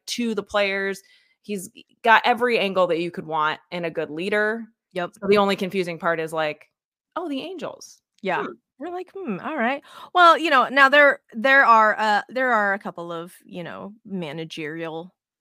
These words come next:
Speaker 2: openings available, you know, Angels, Padres, Astros, uh, you know, now, and now the Brewers, you know, but, uh, we'll, we'll touch on that in just a minute.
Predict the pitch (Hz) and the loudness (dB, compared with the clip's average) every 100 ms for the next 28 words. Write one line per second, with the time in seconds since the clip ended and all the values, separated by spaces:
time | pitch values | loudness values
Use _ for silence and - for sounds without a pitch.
0 | _ _ 180 - 185 180 196 226 - - | _ _ -16 -10 -8 -6 -6 -8 -14 -10
1 | 185 175 160 165 185 254 - 180 139 208 | -6 -6 -6 -6 -6 -8 -10 -10 -8 -10
2 | - _ _ 190 196 196 190 185 190 190 | -14 _ _ -4 -2 0 2 2 2 -2
3 | - - _ _ _ 151 160 202 165 160 | -10 -20 _ _ _ -6 -4 -4 -4 -4
4 | 170 165 - - _ _ _ _ _ - | -6 -10 -16 -20 _ _ _ _ _ -14
5 | 123 131 - 220 240 254 269 - - - | -12 -12 -4 -2 0 -2 -4 -12 -20 -20
6 | - - 185 202 202 247 220 285 170 165 | -20 -10 -2 -2 -2 -4 -4 -2 0 -2
7 | - _ _ _ _ 139 147 180 226 339 | -4 _ _ _ _ -10 -8 -4 2 4
8 | 415 220 208 - 202 185 202 208 - - | 4 2 0 -8 -4 -2 2 0 0 -10
9 | _ _ - 196 185 165 214 240 240 254 | _ _ 6 8 8 4 -2 -4 -4 -8
10 | 269 208 214 190 147 180 185 190 196 151 | -8 -6 -6 -6 -6 -8 -10 -8 -8 -6
11 | 208 | -10